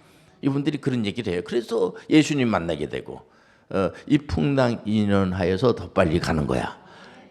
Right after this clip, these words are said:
어려움을 당하니까 예수님을 만나게 되고, 교회 가서 또, 어, 이 직분도 맡게 되고,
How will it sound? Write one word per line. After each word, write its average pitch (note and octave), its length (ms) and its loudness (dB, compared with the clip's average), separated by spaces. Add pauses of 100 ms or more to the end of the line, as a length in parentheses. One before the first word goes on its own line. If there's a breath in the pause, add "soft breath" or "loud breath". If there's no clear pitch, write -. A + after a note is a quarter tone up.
(280)
어려움을 D3+ 400 4
당하니까 B2 680 -4 (420 loud breath)
예수님을 G#2+ 760 -2
만나게 F2+ 440 -2
되고, - 400 -12 (480 soft breath)
교회 D3 260 2
가서 - 500 -6 (560 loud breath)
또, G#2 480 0
어, F2+ 300 0
이 D#2+ 480 -8 (100)
직분도 - 400 -4
맡게 G#2+ 300 -2
되고, - 360 -10